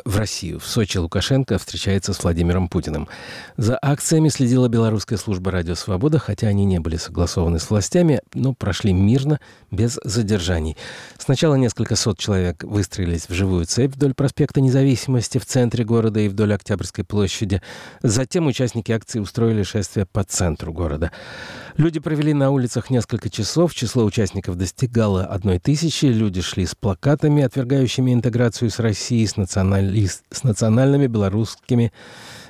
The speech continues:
бело-красно-белыми флагами. У некоторых были флаги Евросоюза. Милиция не вмешивалась в происходящее, но предупредила о несогласованности акций.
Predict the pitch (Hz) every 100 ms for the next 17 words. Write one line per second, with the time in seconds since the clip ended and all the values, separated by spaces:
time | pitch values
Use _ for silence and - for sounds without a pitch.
0 | - 107 117 113 - 98 - 98 104 104
1 | 107 - 104 98 90 95 87 85 87 120
2 | - 127 95 98 104 - 95 92 104 95
3 | 92 - 95 80 76 - _ - - -
4 | - - - - - 135 143 160 180 -
5 | 160 147 139 113 98 - 90 87 - 110
6 | - 135 160 - 139 135 156 123 107 95
7 | 98 95 151 156 127 - - 139 135 107
8 | 110 113 104 - 113 107 - 107 95 87
9 | - 98